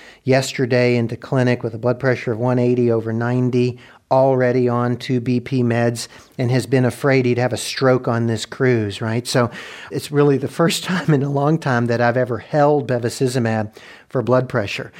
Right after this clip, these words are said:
But I said, "You know what? I'll sleep better if while you're on your cruise, you're not getting a dose today."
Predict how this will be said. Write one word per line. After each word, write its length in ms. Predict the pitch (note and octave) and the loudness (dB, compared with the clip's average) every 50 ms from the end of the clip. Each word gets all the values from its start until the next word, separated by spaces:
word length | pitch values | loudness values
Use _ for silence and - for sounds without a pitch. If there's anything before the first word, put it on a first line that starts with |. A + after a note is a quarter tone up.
| - - - - A#2 B2 | -20 -20 -18 -18 -6 -2
But 160 | C3+ B2 B2 | 0 2 4
I 160 | A#2+ A#2+ A#2+ | 4 4 2
said, 260 | A#2+ - C#3 C3 B2+ | 0 0 -2 -2 0
"You 80 | C3+ C3+ | 0 0
know 140 | C3 C3+ C#3 | 2 2 2
what? 280 | C3+ C#3 C#3 C#3+ - | 2 2 0 0 -2
I'll 200 | C3 C3+ D3 D3+ | -2 0 2 2
sleep 360 | D3 - - D3+ C#3 C3 - | 0 0 0 0 0 0 0
better 320 | - C3+ C3 B2 B2 A2+ A#2 | 2 2 2 4 2 2 0
if 140 | A#2 - C3 | -2 0 2
while 160 | B2+ B2+ C#3 | 4 4 4
you're 220 | C#3 C#3 C3+ C3 | 4 4 4 2
on 160 | B2+ C3 B2+ | 2 2 2
your 140 | B2+ B2+ B2 | 0 0 -2
cruise, 540 | A#2 - D3 C#3 C3+ B2 A#2 A#2 A#2 A#2 A#2+ | -2 0 2 2 2 4 2 2 0 -2 -2
you're 160 | A#2 B2+ B2+ | 0 0 0
not 260 | B2+ B2 A#2 A#2 A2+ | 0 0 -2 -2 -2
getting 220 | A#2+ C3 B2 A#2 A2+ | -2 -2 0 0 -2
a 60 | A2+ | -2
dose 300 | A2+ A#2+ A#2 A#2 - - | 0 0 -2 -2 -2 -6
today." 340 | - B2 G2+ G#2+ G#2 G2+ | -14 -18 -18 -18 -18 -20